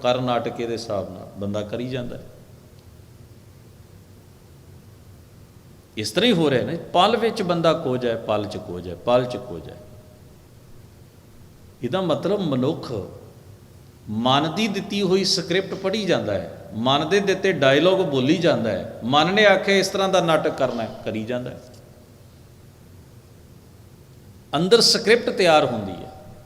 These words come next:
ਭਾਵਾਂ ਦੀ, ਖਿਆਲਾਂ ਦੀ। ਉਸ ਤਰ੍ਹਾਂ ਦਾ ਬੰਦਾ ਬਾਹਰੋਂ ਵਿਹਾਰ ਕਰਦਾ ਹੈ। ਵਰਤਨ ਸਰਬ ਜੰਜਾਲ। ਹੁਣ ਹਜ਼ੂਰ ਕਹਿੰਦੇ, "ਨਾਨਕ ਮੁਸੈ ਗਿਆਨ ਵਿਹੂਣੀ,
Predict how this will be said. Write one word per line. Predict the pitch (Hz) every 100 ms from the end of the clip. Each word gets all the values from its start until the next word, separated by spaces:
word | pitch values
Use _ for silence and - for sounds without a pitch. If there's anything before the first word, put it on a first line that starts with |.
| - - -
ਭਾਵਾਂ | 110 95 110
ਦੀ, | 107 85 - - - - - - - - - - - -
ਖਿਆਲਾਂ | 113 113 123
ਦੀ। | 117 95 76 - - - - - - - - - - - - - - - - - -
ਉਸ | 139 139
ਤਰ੍ਹਾਂ | 151 156
ਦਾ | 139 131
ਬੰਦਾ | 117 113 120
ਬਾਹਰੋਂ | 104 113 117
ਵਿਹਾਰ | 110 98 98 98
ਕਰਦਾ | - 80 -
ਹੈ। | - - -
ਵਰਤਨ | 110 156 175 214
ਸਰਬ | 196 - 143 131
ਜੰਜਾਲ। | 110 95 85 - - - - - - - - - - - - - - - - - - - - -
ਹੁਣ | 165
ਹਜ਼ੂਰ | 165 151 214 -
ਕਹਿੰਦੇ, | 214 208 196
"ਨਾਨਕ | 160 151 165 185 185
ਮੁਸੈ | 170 139 135 139 - 165 160
ਗਿਆਨ | 131 123 127 151
ਵਿਹੂਣੀ, | 147 120 101 92